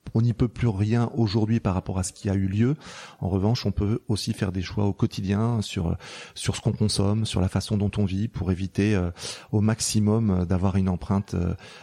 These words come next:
euh, qui grève le pouvoir de vivre de ceux qui nous suivront. Mais c'est, euh, très compliqué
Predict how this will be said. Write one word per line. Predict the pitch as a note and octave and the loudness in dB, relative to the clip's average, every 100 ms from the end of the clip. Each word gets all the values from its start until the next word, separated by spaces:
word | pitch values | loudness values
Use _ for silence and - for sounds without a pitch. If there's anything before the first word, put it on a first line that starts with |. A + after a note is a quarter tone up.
| - | -6
euh, | F#2+ F#2+ F#2+ F#2 | -2 0 0 -2
qui | - G2 | -6 -4
grève | F#2+ A2 G2+ | 2 2 2
le | F#2+ F#2 F2+ | 2 2 0
pouvoir | - G2+ F2+ | -2 -2 0
de | F2+ | 0
vivre | F2+ G#2 G#2 F2 | -2 -2 -2 -2
de | F2+ F#2 | -2 -4
ceux | G2+ | -6
qui | - G2+ | -4 -2
nous | F#2+ | -2
suivront. | - F#2+ G#2 D3+ _ - - - - | -2 -2 -2 -4 _ -20 -20 -18 -4
Mais | F#2+ G#2 A2+ | 0 2 2
c'est, | A#2+ - G#2+ G#2 A2 | 0 -2 0 2 4
euh, | F2+ F2 | 2 0
très | - B2 | -2 -4
compliqué | - A#2+ - - A#2 C3 | 0 -2 -2 -4 0 2